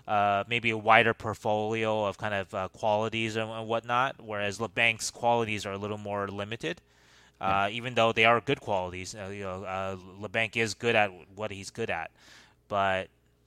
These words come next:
Speaker 1: anyway, so no, I'm not seeing it with, with Boston myself.
Speaker 2: Gotcha. And, you know, you're talking similar age between the two,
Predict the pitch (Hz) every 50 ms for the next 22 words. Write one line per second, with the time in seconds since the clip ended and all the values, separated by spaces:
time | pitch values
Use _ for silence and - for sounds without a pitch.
0 | _ _ - 156 160 170 170 135 113 98 95 - 160 170 175 175 143 127 120 135
1 | 156 160 156 - - - 147 131 123 120 113 98 98 98 - 101 101 95 - 98
2 | 92 95 90 - - 104 92 87 85 - - 90 87 87 - - - _ _ _
3 | _ _ _ _ _ _ _ _ _ _ _ _ _ _ _ _ _ _ _ _
4 | _ _ _ _ - 80 80 80 - - 82 85 92 - _ 90 95 95 90 92
5 | 95 98 101 98 92 98 - 110 98 - - 95 90 90 85 76 - - - -
6 | 113 107 107 104 98 92 - - 90 92 95 98 98 92 90 95 92 - - 95
7 | 92 90 87 82 - - 98 92 90 90 90 90 90 87 87